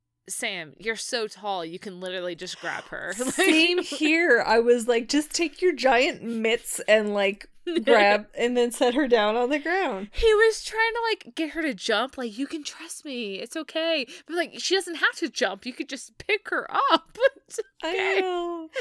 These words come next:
Speaker 2: It's like, if
Speaker 1: I
Speaker 2: you were
Speaker 1: thought
Speaker 2: a
Speaker 1: it was
Speaker 2: little bit
Speaker 1: funny.
Speaker 2: shorter, I would have been one hundred percent, like, absorbed in the storytelling
Speaker 1: <laughs>
Speaker 2: they were giving. It's just, like,
Speaker 1: Uh-huh.
Speaker 2: showing how considerate and caring he was towards kids,
Speaker 1: Right.
Speaker 2: you know?
Speaker 1: Yeah,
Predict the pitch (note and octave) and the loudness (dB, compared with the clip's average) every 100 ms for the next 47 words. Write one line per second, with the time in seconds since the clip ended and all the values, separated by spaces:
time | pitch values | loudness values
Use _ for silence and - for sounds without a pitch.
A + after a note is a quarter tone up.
0 | - - F#4 F4+ G4 G4+ E4+ E4+ F4+ F#4 | -10 0 2 6 8 6 4 2 2 2
1 | F4+ G#3 D4+ C4+ C#4 C#4+ G#3 A3 A#3+ A#3+ | 0 0 6 6 6 2 2 2 0 0
2 | A#3 A3 A3+ G#3+ A3+ A3+ A3 A3+ B3 A3+ | 2 2 0 -2 -2 -4 -2 -4 -6 -2
3 | G#3 G3+ G3 G3 - G#3+ G3+ F#3+ G3+ G3+ | 0 2 0 -4 -8 -4 -2 -2 -6 -4
4 | G3+ F#3 F#3 F#3+ F#3+ G3 F#3+ F3 G#3 - | -2 -2 -2 -2 -2 -2 -4 -4 -2 0
5 | G#3+ F#3 A#3 G3 F#3+ F#3+ F#3 F#3+ F3+ F#3 | 2 2 2 0 0 -2 -2 -4 -4 -4
6 | A#2+ - F#3+ - A3 B3+ G3 - A#3+ A3+ | -6 -6 -8 -6 -4 -2 -2 0 2 4
7 | A3 A3 A3 G#3 G3 G3 - - - - | 2 0 0 0 0 -2 -8 -20 -20 -10
8 | - A#3+ - C4 G#3+ G#3+ F#3+ G#3+ - A3 | -4 -2 2 2 4 2 0 -2 -4 -2
9 | F#3+ G3+ G3+ G#3+ - - - - - - | -2 -4 -8 -6 -8 -8 -8 -10 -10 -10
10 | - - - - G3 G3+ F3 G3 - - | -6 -6 -6 -12 -12 -8 -8 -8 -12 -16
11 | - A3+ _ _ _ C4+ A#3 F3+ | -16 -18 _ _ _ -4 -2 -2